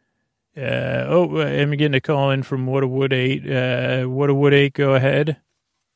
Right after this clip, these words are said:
Uh, Cloud Tower, I just wanna say you're doing great. Uh, you know what, Cloud Tower, this is a saying we have out there. We, we've been saying to one another on the poofball, of course, "You're the diapers." Uh,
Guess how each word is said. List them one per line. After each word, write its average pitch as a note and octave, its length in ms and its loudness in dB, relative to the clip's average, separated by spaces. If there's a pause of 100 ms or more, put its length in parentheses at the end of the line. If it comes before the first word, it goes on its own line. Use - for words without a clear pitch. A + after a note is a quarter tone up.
(680)
Uh, B2 400 0
Cloud C#3+ 320 4
Tower, D3+ 220 4
I C#3+ 60 4
just C#3+ 140 -6
wanna D3 120 2
say C#3+ 200 2
you're C3 100 0
doing B2+ 320 0
great. C3 640 -2
Uh, B2 420 -4 (680)
you C#3 100 -8
know C#3 100 2
what, C#3 140 4
Cloud D3 260 2
Tower, D3 340 0
this C#3 240 -2
is C#3 100 -4
a C3 80 -2
saying C3+ 440 -2
we B2+ 120 -2
have C3 380 2
out C3 180 -2
there. C3 520 -2
We, C3 200 -2
we've B2 320 -2
been B2 160 0
saying C3 360 0
to - 120 -10
one C3 140 -2
another B2+ 420 0
on B2 120 -2
the A#2+ 60 -6
poofball, D3+ 460 2
of A#2+ 120 -2
course, C#3 280 -2
"You're D3 140 2
the C#3 100 -2
diapers." C3+ 800 0
Uh, A#2+ 400 -4